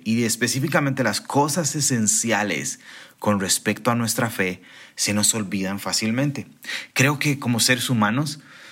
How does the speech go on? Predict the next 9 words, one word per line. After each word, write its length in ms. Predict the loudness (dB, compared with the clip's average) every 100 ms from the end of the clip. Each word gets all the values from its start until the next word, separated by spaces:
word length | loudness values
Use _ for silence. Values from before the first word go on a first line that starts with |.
| -12
s-, 260 | -4 -2 -2
tenemos, 420 | 0 2 2 0
tendemos 540 | 2 4 4 4 2 0
esta, 560 | -2 0 2 0 -2 -10
ten-, 320 | -12 -14 -18 -6
tenemos 340 | -2 0 0
esta 260 | -2 -2 0
tendencia 880 | 0 2 0 2 0 0 -2 -4 -6
a 400 | -4 -4 -6